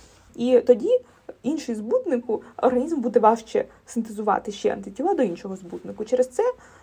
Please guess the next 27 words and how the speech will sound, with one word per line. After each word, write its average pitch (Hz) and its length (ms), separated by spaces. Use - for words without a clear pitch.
можна 330 580
бути 254 280
більш 254 300
таким, 254 460
е, 226 460
уразливим 247 680
до 240 360
якихось 233 380
застуд. - 340
І 220 100
цей 277 160
період, 330 420
да, 247 160
е, 233 280
що 247 180
Аня 226 400
згадала, 330 400
він, 330 280
е, 254 280
триває 254 340
близько 220 320
двох, 240 520
е, 202 140
тижнів. 180 400
Тобто 247 180
імунітет 254 600
появиться 226 760